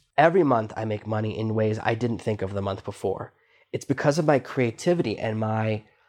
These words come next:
ability to adapt that I can stay ahead. And I can see that three D printing is something new that's only gonna get stronger and stronger. And it's become a really cool way for you to build a business. The more you can go to people and say, "Let me create your model," that's when you can really cr-, make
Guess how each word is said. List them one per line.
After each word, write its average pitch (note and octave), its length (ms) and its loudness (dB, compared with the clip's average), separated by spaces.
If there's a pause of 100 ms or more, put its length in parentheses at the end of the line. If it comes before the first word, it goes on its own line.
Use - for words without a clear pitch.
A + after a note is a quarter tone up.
(240)
ability C#3 500 4
to A#2 160 -4
adapt D3+ 440 2
that A#2 80 0
I A2 60 0
can G#2 180 -8
stay - 220 -4
ahead. B2+ 380 0
And A2 100 2
I A2 80 4
can A2+ 160 -8
see G3 280 0
that D#3 180 2
three D3 280 2
D C#3+ 100 6
printing A2 400 -2
is F#2+ 100 -8
something G#2+ 440 -6
new B2 240 0 (220)
that's - 240 -4
only D3+ 260 6
gonna C#3+ 140 6
get B2+ 140 6
stronger G#2+ 360 2
and G2 80 -4
stronger. F#2 500 -6 (460)
And C3 160 6
it's C3 120 -2
become A#2+ 440 2
a A#2 100 2
really C3 340 4
cool B2 260 -2
way G2+ 300 -2 (260)
for - 220 -8
you A#2 120 0
to A2+ 80 -2
build G#2+ 280 -4
a G#2+ 40 -6
business. G#2+ 460 -6
The A2 80 -8
more B2+ 240 2
you D3 160 2
can A#2 240 -6
go A#2+ 160 4
to C#3 80 2
people A#2 280 -4
and A2+ 100 -2
say, G#2 120 -4
"Let C3+ 220 2
me D3 100 0
create - 300 -2
your A2+ 140 -2
model," G2+ 540 -4 (100)
that's C3 280 0
when C#3+ 120 0
you A#2+ 100 -2
can G#2+ 240 -6
really A2+ 300 0
cr-, - 260 -16
make G#2+ 360 -2